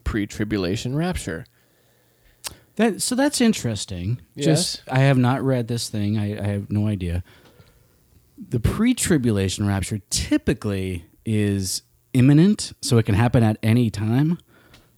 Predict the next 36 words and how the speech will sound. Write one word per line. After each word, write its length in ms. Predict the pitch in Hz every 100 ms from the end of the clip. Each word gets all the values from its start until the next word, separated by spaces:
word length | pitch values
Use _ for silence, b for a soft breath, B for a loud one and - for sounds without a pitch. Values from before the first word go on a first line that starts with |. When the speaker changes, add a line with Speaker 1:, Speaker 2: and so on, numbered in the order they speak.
| b -
Speaker 2:
Uh, 80 |
so 140 | 143 156
I 100 | 156
just 240 | 139 127
find 240 | - 107 98
that 140 | 95 _ _ _ -
interesting 600 | 101 - 98 - 98 90
that 240 | 87 87
they 180 | - 92
would 140 | 87 82
have 240 | 92 87
these 200 | 90 87
indicators 800 | - 127 123 - 110 95 92 90
for 360 | - 98 92 87
something 360 | - 98 101 90
that 140 | 85
could 160 | - 87
happen 380 | 95 95 90
at 140 | 87 90
any 240 | 87 85
time. 420 | 85 92 87 85 85
I, 160 | 85 82 -
I 140 | 127 123
don't 100 | 90
know. 100 | 92
That's 180 | 120 131
just 160 | 101
interesting. 260 | 92 90 90
Speaker 1:
Yeah. 180 | 131 117
Speaker 2:
Go 120 | 110
ahead. 160 | 95 87 _ _
Speaker 1:
So 320 | - 156 135
just 360 | 131 123 135 -
for 140 | - 135
your 120 | 123
reference, 540 | 123 127 120 113 110